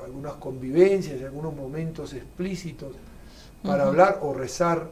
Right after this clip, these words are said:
Speaker 1: eh, en voz alta.
Speaker 2: Sí.
Speaker 1: Pero, y él lo dice claro, "Yo no vengo aquí
Speaker 2: Dice, claro.
Speaker 1: desengañado del mundo". Es decir, muchas veces vemos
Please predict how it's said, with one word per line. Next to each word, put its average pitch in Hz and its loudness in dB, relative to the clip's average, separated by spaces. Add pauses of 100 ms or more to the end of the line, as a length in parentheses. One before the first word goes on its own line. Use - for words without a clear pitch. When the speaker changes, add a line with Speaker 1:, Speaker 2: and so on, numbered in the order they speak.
(160)
Speaker 1:
eh, 127 -10
en 127 -10
voz 131 -8
alta. 185 6 (240)
Speaker 2:
Sí. 156 -8 (1040)
Speaker 1:
Pero, 180 12
y 185 4
él 196 8
lo 233 8
dice 233 -2
claro, 220 4
"Yo 220 0
no 214 -4
vengo 202 -4
aquí 151 -6
Speaker 2:
Dice, 131 -4
claro. 175 4
Speaker 1:
desengañado 170 4
del 151 2
mundo". 151 0
Es 190 4
decir, 196 0 (380)
muchas 285 0
veces 269 0
vemos 254 -2